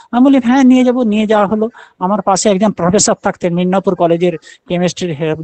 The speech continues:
department, বয়স হয়ে গেছেন, তিনিও অনেক চেষ্টা করেছিলেন, একজন দাদা ওইভাবে সমস্ত কিছু ছেড়ে দিয়েছেন, ছেড়ে ছুড়ে দিয়েছেন, তাদের বাড়িতে নিয়ে যাওয়া হলো। তো স্যার বলেছিলেন যে, "ওখানে যাবেন না ভাই, তোমরা গেলে না ওরা অপমান করে তাড়িয়ে দিবে,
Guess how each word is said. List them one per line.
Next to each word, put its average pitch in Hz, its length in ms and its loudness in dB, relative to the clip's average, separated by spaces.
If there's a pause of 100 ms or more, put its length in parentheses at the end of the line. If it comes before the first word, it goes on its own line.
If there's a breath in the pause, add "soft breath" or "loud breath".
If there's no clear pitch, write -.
(120)
department, 151 520 -2
বয়স 170 340 0
হয়ে 190 120 0
গেছেন, 170 360 -8
তিনিও 240 380 2
অনেক 226 260 0
চেষ্টা 214 260 -2
করেছিলেন, 196 380 -2
একজন 180 300 -2
দাদা 180 260 2
ওইভাবে 185 340 0
সমস্ত 226 440 0
কিছু 220 180 -8
ছেড়ে 170 260 -4
দিয়েছেন, 156 320 -10
ছেড়ে 175 260 -8
ছুড়ে 160 200 -8
দিয়েছেন, 147 380 -10 (360 loud breath)
তাদের 180 280 0
বাড়িতে 175 260 0
নিয়ে 160 220 0
যাওয়া 143 200 2
হলো। 135 240 -6 (320 loud breath)
তো 233 100 0
স্যার 214 280 -2
বলেছিলেন 208 500 0
যে, 214 100 2
"ওখানে 220 300 0
যাবেন 196 380 0
না 214 140 0
ভাই, 175 260 -2 (280 loud breath)
তোমরা 185 280 -2
গেলে 175 280 0
না 226 160 0
ওরা 190 240 2
অপমান 208 460 2
করে 220 160 -2
তাড়িয়ে 170 300 0
দিবে, 135 240 -6